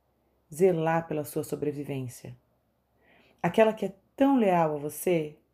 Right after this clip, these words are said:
que te quer tão bem, que vai sempre te alertar se algo ou alguém,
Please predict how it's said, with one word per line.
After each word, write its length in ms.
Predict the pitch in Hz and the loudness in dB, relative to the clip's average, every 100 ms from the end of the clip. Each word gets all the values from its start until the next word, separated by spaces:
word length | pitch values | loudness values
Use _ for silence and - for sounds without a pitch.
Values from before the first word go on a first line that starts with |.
| _ _ | _ _
que 100 | - | -10
te 140 | 214 220 | -8 -4
quer 380 | - 190 190 _ _ - | 0 0 -2 _ _ 2
tão 340 | 214 214 208 | 6 6 4
bem, 480 | 175 180 170 160 156 _ _ _ _ _ _ _ _ | 2 2 0 -2 -8 _ _ _ _ _ _ _ _
que 100 | - | -4
vai 200 | 175 170 | 0 0
sempre 480 | 170 - 226 240 254 | -2 0 0 0 -6
te 120 | - | -4
alertar 760 | 208 190 180 175 170 175 180 _ _ _ _ | -2 -2 -2 2 2 2 -2 _ _ _ _
se 320 | - - 196 | -10 0 4
algo 400 | 156 143 135 135 | 6 4 0 -4
ou 220 | 139 143 | -2 2
alguém, 720 | 175 214 170 170 156 151 165 | 2 2 -2 -2 -2 -6 -10